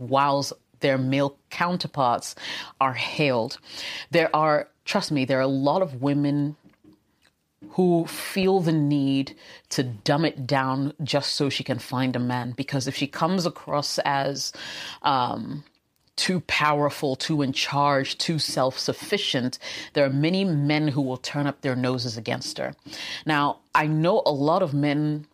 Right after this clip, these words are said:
probably don't even realize that this is a thing, but it actually is. Some women are, don't have that mental fortitude to be proud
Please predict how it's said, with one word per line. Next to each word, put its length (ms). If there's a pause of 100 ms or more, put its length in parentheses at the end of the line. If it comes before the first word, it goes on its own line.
(1200)
probably 340
don't 200
even 440
realize 640
that 200
this 160
is 100
a 60
thing, 420
but 120
it 80
actually 460
is. 260 (480)
Some 460
women 300 (100)
are, 180
don't 340
have 400
that 220
mental 920 (880)
fortitude 960 (380)
to 100
be 180
proud 840